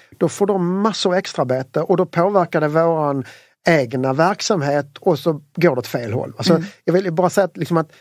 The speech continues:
Speaker 1: och jag, och jag gill-, jag gillar nu, liksom, en, lite när jag tittar, eh, liksom, har lite perspektiv på det här, att jag gillar den attityden, va? Att,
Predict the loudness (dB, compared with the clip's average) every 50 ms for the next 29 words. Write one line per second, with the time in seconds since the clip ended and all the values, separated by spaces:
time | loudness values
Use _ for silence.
0 | _ _ _ 0 0 0 0 0 2 2 2 0 0 -2 -2 -2 -2 0 -2 -4
1 | -2 0 0 2 2 2 0 0 2 0 0 0 2 2 0 0 0 -2 -4 -6
2 | -4 -2 -2 -2 -2 -4 -4 -4 -6 -4 -2 -2 -2 -4 -2 -4 -2 0 0 0
3 | 0 0 -2 -6 -6 -2 0 0 2 2 0 0 0 0 2 0 0 0 -2 -2
4 | -2 -2 -2 -4 -4 -4 -4 -4 -4 -4 -4 -4 -4 -4 -6 -6 -8 -6 -6 -8
5 | -8 -8 -10 -6 -4 -2 -2 -2 -4 -2 -2 -2 -2 -2 -6 -2 0 0 0 0
6 | -2 -2 -2 0 0 -2 -2 -4 -8 -14 -20 -20 _ _ _ -2 0 2 2 2
7 | 4 4 2 2 2 0 0 -2 -4 -6 -2 0 0 0 0 -2 -4 -6 -4 -4
8 | -2 -2 -4 -6 -10 -18 -4 -2 0 0 0 -4